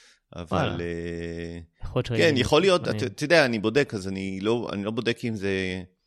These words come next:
Speaker 1: יש ריג'נים, אז יכול להיות שהוא יצא בנטפליקס, אבל לא בישראל, וכל מיני דברים כאלה,
Speaker 2: Mm, mm, mm.
Speaker 1: אה, ובגלל זה לא מצאת את זה פה. בכל מקרה, אפשר לראות אותו בהולו ובאפל טיווי.
Speaker 2: מעולה. אז זה, זה,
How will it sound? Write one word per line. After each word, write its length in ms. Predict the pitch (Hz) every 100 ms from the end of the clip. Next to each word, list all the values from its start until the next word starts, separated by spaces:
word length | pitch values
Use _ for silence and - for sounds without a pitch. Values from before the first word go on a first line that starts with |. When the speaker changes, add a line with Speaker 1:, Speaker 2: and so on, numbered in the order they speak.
| - - _ -
Speaker 1:
יש 220 | 113 -
ריג'נים, 480 | 95 127 113 95 78
אז 140 | 80
יכול 160 | 90 113
להיות 80 | 107
שהוא 100 | 98
יצא 140 | - 101
בנטפליקס, 520 | 95 107 - 95 98
אבל 140 | 85
לא 60 | 92
בישראל, 760 | 98 87 - 85 120 147 135
וכל 200 | 95 -
מיני 180 | 95 95
דברים 200 | 95 104
כאלה, 180 | - 156 156
Speaker 2:
Mm, 220 | 92 120 -
mm, 40 |
mm. 40 |
Speaker 1:
אה, 40 | 117 107 85
ובגלל 280 | 85 87 87
זה 120 | 98
לא 100 | 95
מצאת 300 | 92 101 101
את 120 | 85
זה 80 | 95
פה. 280 | 160 139 110
בכל 180 | - 151
מקרה, 220 | 135 110
אפשר 180 | - 110
לראות 240 | 98 101
אותו 180 | 107 90
בהולו 600 | 78 80 104 92 85 82
ובאפל 440 | 80 78 82 80 73
טיווי. 280 | - 78 80 _ _ _ _ _ _ _ _ _ _ _ _ _ -
Speaker 2:
מעולה. 320 | 131 123 117 107 - _ _ _
אז 120 | - 117
זה, 140 | 147 147 143 139 135 -
זה, 160 | 113